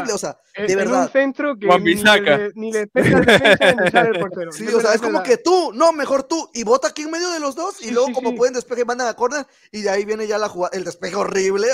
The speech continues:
Speaker 2: o sea, creo que mi primita de seis años despeja mejor
Speaker 3: <laughs>
Speaker 2: que eso. No, es que fue horrible, y fue un golazo, la verdad, o sea, la agarró primero, fue un golazo, en ese sentido.
Speaker 3: Golazo, sí.
Speaker 2: Y, y
Speaker 1: Sí, sí, o sea,
Speaker 2: concuerdo
Speaker 1: el tiro es fantástico, pero el problema es que no hay que dar lugar a que tire.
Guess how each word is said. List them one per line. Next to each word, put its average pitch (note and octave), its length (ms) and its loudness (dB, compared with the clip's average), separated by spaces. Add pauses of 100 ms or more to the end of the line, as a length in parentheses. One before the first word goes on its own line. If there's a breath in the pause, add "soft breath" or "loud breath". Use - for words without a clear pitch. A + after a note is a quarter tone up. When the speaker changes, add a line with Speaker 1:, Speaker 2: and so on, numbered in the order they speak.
Speaker 2:
o E3 60 -8
sea, D3+ 240 -8
creo F#3 180 -8
que G3 220 -8 (200 soft breath)
mi F#3+ 120 -12
primita F#3 360 -8
de F#3+ 100 -4
seis F#3+ 160 -6
años G3 180 -6
despeja F#3 300 -4
mejor F3+ 420 -2
Speaker 3:
<laughs> G#3 560 6
Speaker 2:
que F#3+ 180 2
eso. - 200 -6
No, B3 140 2
es A3+ 100 2
que A#3 100 0
fue A3+ 120 0
horrible, C4 340 0 (320)
y G#3 80 -6
fue F#3+ 100 -4
un A3 60 0
golazo, F3 400 -2
la E3+ 120 2
verdad, D#3 260 0
o C3+ 80 -8
sea, B2 120 -12
la B2+ 60 -12
agarró C#3+ 220 -4
primero, A3+ 240 -10
fue F3+ 100 -10
un D#3 40 -6
golazo, B2+ 360 -8
en C3 80 -16
ese E3 120 -14
sentido. C3+ 340 -12
Speaker 3:
Golazo, G#2 340 -18
sí. C#3+ 100 -10
Speaker 2:
Y, G#3 120 -6
y - 0 -
Speaker 1:
Sí, A3 60 -12 (100)
sí, B3+ 60 -2
o - 40 -8
sea, C4+ 100 0
Speaker 2:
concuerdo G#3+ 260 4
Speaker 1:
el F3 80 -4
tiro A3 280 -2
es G#3 60 -14
fantástico, F3 640 -8
pero F3 260 -2
el E3+ 100 -6
problema F#3 320 -2
es G#3 60 -6
que F#3+ 220 -6
no G3 140 -4
hay G3+ 80 0
que G3 100 -4
dar G3+ 180 0
lugar F#3 260 -2
a F3 60 -2
que E3+ 80 -10
tire. F3 240 -12